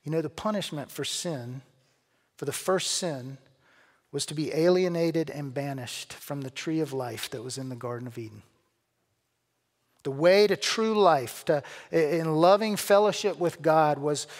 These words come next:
that for which we were created, was blocked by God because of his wrath against sin.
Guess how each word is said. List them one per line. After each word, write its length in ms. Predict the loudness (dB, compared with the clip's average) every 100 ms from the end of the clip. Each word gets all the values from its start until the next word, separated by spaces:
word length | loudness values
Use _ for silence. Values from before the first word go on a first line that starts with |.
| -4
that 240 | -2 -2 0
for 100 | 2
which 240 | 2 2
we 120 | 2
were 120 | 2 2
created, 500 | 2 4 4 0 -2
was 160 | -4
blocked 800 | -2 2 8 10 8 6 -2 2
by 220 | 6 6
God 480 | 6 4 4 0 -6 -12 _ _ _ _ _ _ _
because 260 | -6 -4 -4
of 80 |
his 160 | -6 -6
wrath 400 | -2 -2 -2 -6
against 380 | -8 -8 -10 -10
sin. 340 | -10 -10 -12